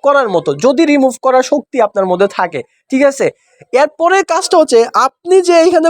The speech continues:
ভিডিওগুলো আপলোড করছেন, কথা বুঝেন, আপনি যে ভিডিওগুলো আপলোড করছেন, সেটা রিলস ভিডিও হোক আর, আহ, লং ভিডিও হোক, আপনার এই ভিডিওগুলোর মধ্যে যদি কোনো ভিডিও আপনার নিজের না থাকে, দয়া করে ওই ভিডিওর মায়া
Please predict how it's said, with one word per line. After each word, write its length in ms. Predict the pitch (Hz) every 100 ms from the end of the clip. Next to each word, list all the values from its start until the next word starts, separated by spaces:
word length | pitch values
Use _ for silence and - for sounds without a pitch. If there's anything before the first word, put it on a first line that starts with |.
| 277
ভিডিওগুলো 420 | 262 311 370 359 302
আপলোড 340 | 269 277 277
করছেন, 360 | 254 214 - 151 135
কথা 200 | 262 302
বুঝেন, 300 | 214 151 131 - _ _ -
আপনি 380 | 214 - 320
যে 120 | 330 339
ভিডিওগুলো 520 | 269 269 349 349 302 285
আপলোড 200 | 302 262
করছেন, 200 | 302 339
সেটা 180 | 302 302
রিলস 340 | 254 277 269 302
ভিডিও 300 | 302 330 330
হোক 220 | 330 - - _ -
আর, 140 | 240
আহ, 260 | 220 226 226 233
লং 120 | 269 285
ভিডিও 320 | 269 285 262 214
হোক, 180 | 170 - _ _ -
আপনার 420 | 247 - 339 359
এই 180 | 233 269
ভিডিওগুলোর 800 | 202 226 262 370 359 330 330
মধ্যে 380 | 277 240 214 240 - _ _ _ - 220
যদি 340 | 311 330 381 - 320
কোনো 200 | 330 392 415 359
ভিডিও 320 | 359 339 233 139 - _ _ 208
আপনার 400 | 262 _ 359 392
নিজের 420 | 277 311 339 403
না 180 | 381 339
থাকে, 500 | 370 285 202 170 143 - _ _ _ _ _ _ 151
দয়া 320 | 190 294 339
করে 380 | - 294 269 330
ওই 200 | 277 269 233 240
ভিডিওর 360 | 262 320 381 349
মায়া 340 | 240 262